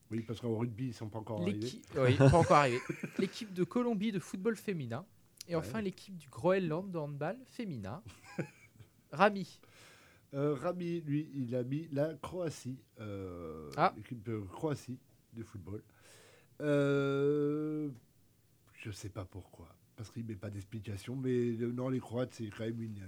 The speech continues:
Speaker 1: une
Speaker 2: Oui, pour
Speaker 1: nation
Speaker 2: simplement, ça,
Speaker 1: qui,
Speaker 2: rendre hommage à
Speaker 1: depuis,
Speaker 2: cette génération, euh.
Speaker 1: depuis, euh, la finale deux mille dix-huit, euh, de la Coupe du
Speaker 2: Voilà.
Speaker 1: Monde.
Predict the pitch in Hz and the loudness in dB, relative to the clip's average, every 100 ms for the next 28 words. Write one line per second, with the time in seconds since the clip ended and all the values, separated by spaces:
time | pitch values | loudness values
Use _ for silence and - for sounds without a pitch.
0 | 98 104 147 165 151 147 156 156 - 139 | -10 0 2 4 4 4 4 2 0 -2
1 | - 160 139 151 160 156 180 147 143 143 | 0 2 6 6 6 4 0 2 2 2
2 | 139 - - 143 143 123 113 113 139 139 | 0 -2 -6 -4 -4 -6 -8 0 2 2
3 | 135 151 143 127 123 120 120 107 117 123 | 2 4 6 6 4 0 -2 -4 -4 -4
4 | 113 117 110 107 104 107 123 110 104 95 | -2 -2 -2 -4 -6 -6 -6 -6 -8 -8
5 | 107 - 98 104 110 117 | -10 -10 -10 -6 -4 -6